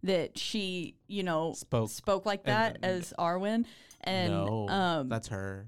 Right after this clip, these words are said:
Speaker 1: and then, yeah, s-,
Speaker 2: She
Speaker 1: after
Speaker 2: always
Speaker 1: seeing this, I was like, "Why do you, why are we always,
Speaker 2: She talks like a
Speaker 1: where
Speaker 2: ba-,
Speaker 1: are you
Speaker 2: in a baby
Speaker 1: going?"
Speaker 2: voice.
Speaker 1: Oh my God. But not quite as, like,
Speaker 2: Yeah.
Speaker 1: gra-, or Valley
Speaker 2: Yeah.
Speaker 1: Girl.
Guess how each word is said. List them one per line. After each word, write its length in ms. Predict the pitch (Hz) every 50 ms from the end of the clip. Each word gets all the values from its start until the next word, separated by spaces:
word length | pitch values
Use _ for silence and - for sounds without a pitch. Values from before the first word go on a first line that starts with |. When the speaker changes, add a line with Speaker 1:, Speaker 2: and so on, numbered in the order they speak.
| -
Speaker 1:
and 180 | - 220 214 208
then, 200 | 202 190 185 - -
yeah, 280 | 190 180 180 175 175 110 - - -
s-, 80 | - -
Speaker 2:
She 140 | - 147
Speaker 1:
after 120 | 165 190 196 -
Speaker 2:
always 300 | 131 135 147 160 175 175
Speaker 1:
seeing 300 | 165 240 226 208 196 190
this, 260 | 180 170 175 - - -
I 80 | 185
was 160 | 180 180 175
like, 140 | 175 160 -
"Why 280 | 147 156 175 170 202 247
do 100 | 233 240
you, 340 | 208 190 175 175 165 - - _ _ - - 175
why 280 | 165 180 208 233 233 233
are 80 | 226
we 200 | 214 202 208 214 196
always, 500 | 196 214 226 226 220 214 208 - - - _ - - - - -
Speaker 2:
She 120 | - - 139
talks 140 | 147 139
like 100 | - 247
a 20 | 240
Speaker 1:
where 60 | 247
Speaker 2:
ba-, 60 | 247 -
Speaker 1:
are 40 |
you 60 | - -
Speaker 2:
in 80 | 131
a 120 | 135 - 220
baby 280 | - 117 233 226 -
Speaker 1:
going?" 20 | -
Speaker 2:
voice. 580 | 107 104 104 98 101 110 - - - - - - - - - - _ _ _ _ _ _ _ _ -
Speaker 1:
Oh 140 | 247 240 247
my 180 | 240 233 233 233
God. 720 | 233 233 226 226 226 220 220 208 202 208 202 190 196 - - - - _ _ _ _ _ _ _ _ _ _ -
But 120 | 208 208
not 180 | 214 208 - -
quite 220 | - 196 190 196
as, 160 | 196 180 -
like, 180 | 175 151 143 - - - _ _ _ _
Speaker 2:
Yeah. 300 | - 120 117 110 101 90 -
Speaker 1:
gra-, 220 | 190 175 175 - - -
or 420 | 196 185 175 165 165 170 - - - - -
Valley 300 | 175 180 175 180 185 -
Speaker 2:
Yeah. 60 | -
Speaker 1:
Girl. 280 | - 208 220 226 247